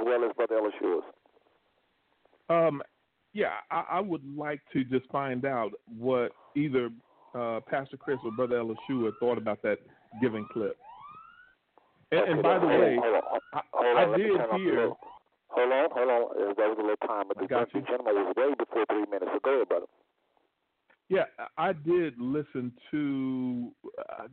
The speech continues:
Speaker 2: goodness, probably about three quarters of the, of the, of the clip, and the one thing that, um, uh, that the rabbi stated, which I unfortunately have to concur with,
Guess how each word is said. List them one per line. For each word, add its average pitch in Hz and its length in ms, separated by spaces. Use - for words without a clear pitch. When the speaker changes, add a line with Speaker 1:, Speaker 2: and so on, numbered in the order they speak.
Speaker 2:
goodness, 117 420
probably 139 640
about 113 440
three 139 200
quarters 131 480
of 110 180
the, 107 340
of 104 160
the, 113 120
of 110 140
the 113 60
clip, - 440
and 117 160
the 107 60
one 170 720
thing 156 420
that, 110 300
um, 107 580
uh, 80 380
that 113 220
the 110 120
rabbi 117 540
stated, 113 460
which 107 180
I 139 280
unfortunately 120 840
have 143 260
to - 80
concur 147 480
with, 101 300